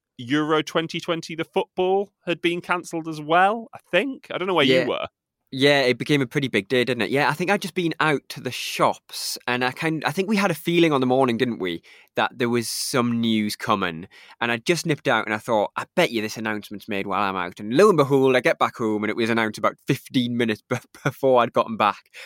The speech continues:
Speaker 2: But yeah, it was a big day, wasn't it? It was a huge day for Eurovision news.
Speaker 1: Yeah, the first time ever, of course, that the Eurovision Song Contest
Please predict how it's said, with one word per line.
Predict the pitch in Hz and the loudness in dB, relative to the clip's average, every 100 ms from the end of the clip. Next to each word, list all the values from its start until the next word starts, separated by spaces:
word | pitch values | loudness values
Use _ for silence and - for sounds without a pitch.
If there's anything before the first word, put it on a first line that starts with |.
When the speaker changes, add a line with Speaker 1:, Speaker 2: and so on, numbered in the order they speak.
| - | 2
Speaker 2:
But | 185 | 4
yeah, | |
it | 170 | 6
was | 185 | 4
a | |
big | 185 208 156 | 4 4 4
day, | 156 120 | 2 4
wasn't | 110 101 85 | 2 0 -4
it? | |
It | 123 | -2
was | 135 | -4
a | |
huge | - 165 170 156 - | -4 -4 -2 -2 0
day | 107 92 | 0 0
for | 101 | -4
Eurovision | 90 85 - 85 | -6 -8 -12 -12
news. | 80 73 - - _ _ _ | -12 -14 -16 -20 _ _ _
Speaker 1:
Yeah, | 135 147 | -2 -2
the | 101 | 0
first | 143 139 156 | 2 2 4
time | 143 | 2
ever, | 202 233 135 - - | 2 2 0 -2 -12
of | 110 - | -10 -4
course, | 113 98 | -6 -4
that | - 113 | -4 -2
the | 117 123 | 0 -2
Eurovision | 120 123 | -2 -8
Song | 127 131 | -8 -8
Contest | 135 123 131 - | -8 -4 -4 -4